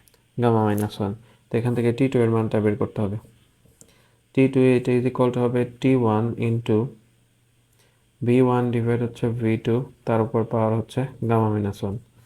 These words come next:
টি ওয়ান হচ্ছে আদর্শ তাপমাত্রা। আদর্শ তাপমাত্রার মান কত আমরা জানি?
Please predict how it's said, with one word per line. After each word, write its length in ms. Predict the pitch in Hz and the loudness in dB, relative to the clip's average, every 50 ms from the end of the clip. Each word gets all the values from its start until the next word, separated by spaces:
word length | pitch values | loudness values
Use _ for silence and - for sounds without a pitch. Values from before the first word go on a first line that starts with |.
| _ _ _ _ _ _ _ _ - | _ _ _ _ _ _ _ _ 0
টি 100 | 143 143 | 2 2
ওয়ান 160 | 143 135 131 | 2 2 0
হচ্ছে 220 | 131 131 135 - 143 | -2 -4 -4 -2 -2
আদর্শ 360 | 143 131 123 120 113 - - - | 0 0 0 -2 -2 -4 -6 -4
তাপমাত্রা। 460 | - 113 - - 113 107 - - 110 | -4 -4 -2 -2 -6 -4 0 2 2
আদর্শ 280 | 113 113 120 117 117 127 | 4 4 2 0 0 -2
তাপমাত্রার 580 | 117 - 120 113 - - 123 113 - 123 117 | -2 -2 -2 -2 -2 -4 -6 -4 -2 -2 0
মান 280 | 117 120 120 117 117 117 - - - - _ _ _ - | 2 2 2 0 0 -4 -8 -16 -20 -20 _ _ _ -6
কত 220 | - 120 120 120 | -6 -6 -2 -2
আমরা 220 | 117 110 110 107 104 | -2 0 0 0 0
জানি? 280 | 107 107 107 113 117 | 0 0 0 0 -4